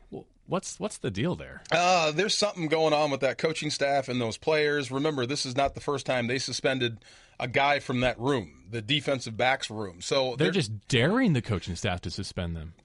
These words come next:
Speaker 2: Um, it, it sounds to me like they don't have a ton of respect for the head coach and for what's going on. And when you start reading those comments about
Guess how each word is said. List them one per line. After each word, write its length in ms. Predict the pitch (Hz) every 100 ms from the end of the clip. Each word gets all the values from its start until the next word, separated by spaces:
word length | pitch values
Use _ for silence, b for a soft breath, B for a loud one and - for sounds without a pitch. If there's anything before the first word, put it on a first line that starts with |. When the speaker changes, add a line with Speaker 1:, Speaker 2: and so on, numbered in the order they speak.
| -
Speaker 2:
Um, 300 | 208 214 202
it, 140 | 180 208
it 120 | 175
sounds 380 | - 254 269 -
to 60 | 202
me 120 | 220
like 180 | 185 165
they 120 | 180
don't 180 | 190 170
have 180 | 165
a 40 | 139
ton 200 | 175 175
of 80 | 143
respect 400 | - 170 165 -
for 100 | 131
the 100 | 113
head 200 | 131 113
coach 480 | 127 107 - - - -
and 240 | 147 147 143
for 120 | 135
what's 240 | 139 -
going 260 | 135 127 123
on. 220 | 131 120
And 240 | 139 151
when 100 | 160
you 120 | 180 185
start 280 | 190 180
reading 300 | 156 160 156
those 160 | 151 135
comments 460 | 147 147 143 135 135
about 360 | 127 123 120